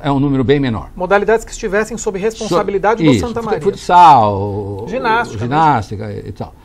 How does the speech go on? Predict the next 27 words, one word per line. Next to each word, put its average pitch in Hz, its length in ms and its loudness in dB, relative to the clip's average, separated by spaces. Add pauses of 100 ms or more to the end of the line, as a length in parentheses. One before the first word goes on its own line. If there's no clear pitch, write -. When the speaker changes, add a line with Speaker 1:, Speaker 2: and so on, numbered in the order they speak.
(140)
Speaker 1:
Então, 220 240 0 (220)
ele 185 120 -2
passa 208 300 4
a 202 80 2
entregar 190 680 4
estes 131 320 -4
valores. 104 520 -2 (400)
Não 131 220 2
há 123 80 6
comissão, 127 420 -2
como 113 220 -4
eu 127 100 -2
disse, 175 340 -4
para 135 220 -2
verificar 117 320 -6
quem 156 140 -6
são 156 160 -4
os 131 100 -4
atletas. 123 500 -4
Então, 131 160 -6
entrega 185 320 -4
para 160 140 -8
quem 151 160 -6
quiser, 131 320 0
seria 117 260 -4
o - 40 -4
caso. 98 420 2